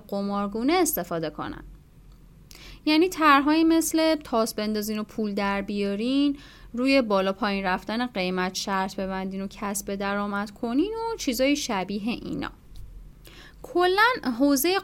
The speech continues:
قمار تو دنیا خیلی پول سازه، ولی کاربرا همیشه به مجریای بازیای این حوزه مشکوک بودن و هنوزم هستن.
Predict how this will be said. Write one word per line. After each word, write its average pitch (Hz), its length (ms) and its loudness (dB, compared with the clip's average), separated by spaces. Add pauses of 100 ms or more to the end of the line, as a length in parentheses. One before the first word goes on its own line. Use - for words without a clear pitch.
قمار 220 380 4
تو 254 180 -4
دنیا 208 580 0
خیلی 262 360 0
پول 165 400 -8
سازه، - 540 -4
ولی 392 240 2
کاربرا 220 580 2
همیشه 214 580 -2
به 277 80 2
مجریای 208 960 0
بازیای 190 680 -2
این 208 320 -4
حوزه 165 420 -4
مشکوک 196 640 -4
بودن 359 380 0
و 349 120 4
هنوزم 269 680 0
هستن. - 500 -6